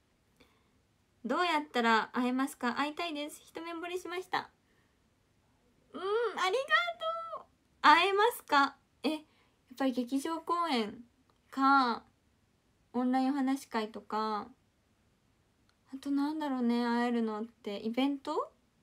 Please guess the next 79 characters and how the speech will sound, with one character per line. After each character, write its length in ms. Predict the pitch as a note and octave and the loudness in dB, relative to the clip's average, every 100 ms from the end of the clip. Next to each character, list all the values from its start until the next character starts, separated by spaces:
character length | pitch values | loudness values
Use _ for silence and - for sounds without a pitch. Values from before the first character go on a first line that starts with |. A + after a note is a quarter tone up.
| _ _ _ _ _ _ _ _ _ _ _ _ - | _ _ _ _ _ _ _ _ _ _ _ _ -6
も 140 | C#4+ | 0
う 60 | C4+ | 2
夏 300 | C4 C4+ - | 2 2 -4
フ 60 | F4 | -10
ェ 20 | |
ス 80 | F4 | -8
と 140 | - F4+ | -6 -2
か 160 | C#4 | 0
終 120 | B3 | 2
わ 40 | B3 | 0
っ 40 | |
ち 40 | B3+ | -4
ゃ 40 | |
っ 20 | |
た 140 | A#3+ B3 | -6 -4
か 100 | A3+ | -4
ら 80 | |
あ 40 | A3 | -4
れ 100 | A3+ | -4
か 120 | A#3+ | -2
も 100 | A#3+ | -2
し 140 | B3 | -2
れ 100 | A3 A3 | -6 -4
な 100 | A3 | -6
い 80 | |
ん 60 | G#3+ | -6
で 100 | A3 | -8
す 80 | - | -10
け 100 | G3+ | -8
ど、 320 | G#3+ G#3 A3+ _ - _ - | -6 -6 -8 _ -20 _ -4
年 120 | C4+ | 0
末 80 | D4+ D#4 - | 0 -2 -4
と 120 | D4+ | -8
か 100 | C#4+ | -4
に 80 | A3+ | -2
な 100 | A3+ | -2
っ 60 | A#3 | -4
た 160 | G#3+ | -8
ら 240 | G#3+ G#3+ - _ - | -8 -8 -10 _ -8
ま 120 | B3 | -4
た 160 | C4 | -4
多 60 | C#4 | -4
く 100 | C4 | -2
な 120 | B3 | -2
る 120 | A#3 | -2
か 100 | A#3 | -2
な 200 | A#3+ C#4 | 0 0
っ 20 | D4 | 0
て 160 | - | -4
思 200 | A3 A3 | -8 -8
う 20 | G#3 | -10
の 180 | G#3 | -8
で、 260 | A3+ A#3+ A3+ - - _ | -4 -4 -4 -10 -20 _
ぜ 120 | C4 | -4
ひ 100 | D4 | -2
ぜ 100 | C4+ C#4 | -2 -2
ひ 180 | C4+ | 0
会 140 | B3 B3+ | 0 -2
い 20 | |
に 120 | A#3+ | -2
来 60 | C4 | -4
て 120 | B3 | -8
く 100 | A#3+ | -4
だ 160 | A#3+ C4+ | -2 0
さ 480 | C4 C4 C4 C4 | 0 0 0 -2
い。 120 | B3+ A#3 _ _ _ _ _ _ _ _ _ _ _ _ _ _ _ _ _ _ _ _ _ _ _ _ _ _ _ | -4 -8 _ _ _ _ _ _ _ _ _ _ _ _ _ _ _ _ _ _ _ _ _ _ _ _ _ _ _
愛 200 | C#4+ F#4+ | 2 2
ち 60 | D#4 | 2
ゃ 60 | |
ん 60 | C4+ | 4
の 60 | A#3 | 4
今 200 | A#3 G#3+ | 4 2
行 100 | A#3 | -2
き 80 | |
た 120 | - B3 | -2 -2
い 60 | |
場 120 | A#3 | 0
所 160 | A#3 G#3+ | -2 0
は？ 240 | G#3 C4+ | 0 0